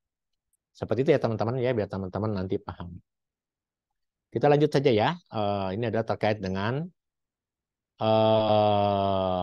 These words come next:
pasa, pacaya, wedana.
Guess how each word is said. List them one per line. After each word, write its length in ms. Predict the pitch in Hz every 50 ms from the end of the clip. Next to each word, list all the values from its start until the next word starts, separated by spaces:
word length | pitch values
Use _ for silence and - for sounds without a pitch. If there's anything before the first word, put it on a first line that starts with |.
| 87 87
pasa, 480 | - 131 151 165 - - - 95 92 92 95 98 104 120 139 160 180 190 175 _ _ _ _ _ _ _ _ _ _ _ _ _ _ _ _ _ _ _ _ _ _ _ _ _ _ _ _ _ _ _ _ _ _ _ _ _ _ _ _ _ _ _ _ _ _ _ _ _ _ _ _ _ _ _ _ _ _ _ _ _ _ _ _ _ -
pacaya, 920 | 104 98 98 95 _ - 98 90 87 87 87 87 85 85 82 85 95 110 127 - _ _ _ _ _ _ _ _ _ _ _ _ _ _ _ _ _ _ _ _ _ _ _ _ _ _ _ _ _ _ _ _ _ _ _ _ _ _ _ _ _ _ _ _ _ _ _ _ - 98 98
wedana. 580 | 110 113 110 90 92 87 85 80 80 76 73